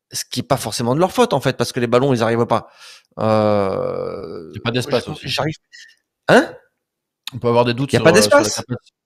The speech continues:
Speaker 1: Oui,
Speaker 2: la
Speaker 1: je
Speaker 2: capacité
Speaker 1: sais, il y a
Speaker 2: de,
Speaker 1: pas
Speaker 2: de Luis
Speaker 1: d'espace, mais tu
Speaker 2: Enrique
Speaker 1: comptes quoi ?
Speaker 2: à jouer
Speaker 1: Tu comptes
Speaker 2: face à une
Speaker 1: sur, tu,
Speaker 2: équipe, euh, comme ça.
Speaker 1: tu comptes sur Valère Germain ?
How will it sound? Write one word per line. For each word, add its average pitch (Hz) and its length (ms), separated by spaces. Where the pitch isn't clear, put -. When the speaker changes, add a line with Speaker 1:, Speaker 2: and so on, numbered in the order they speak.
Speaker 1:
Oui, 247 180
Speaker 2:
la 262 80
Speaker 1:
je 180 40
Speaker 2:
capacité 135 220
Speaker 1:
sais, 226 160
il 127 60
y 123 40
a 123 80
Speaker 2:
de, - 0
Speaker 1:
pas 127 60
Speaker 2:
de 123 60
Luis 127 160
Speaker 1:
d'espace, 139 160
mais 139 160
tu - 160
Speaker 2:
Enrique 165 140
Speaker 1:
comptes - 100
quoi ? 214 220
Speaker 2:
à 127 140
jouer 135 240
Speaker 1:
Tu 160 40
comptes 220 140
Speaker 2:
face - 80
à 202 40
une 131 120
Speaker 1:
sur, - 0
tu, - 120
Speaker 2:
équipe, - 200
euh, 120 160
comme 120 100
ça. 104 80
Speaker 1:
tu - 160
comptes 240 220
sur 196 260
Valère 226 380
Germain ? 240 580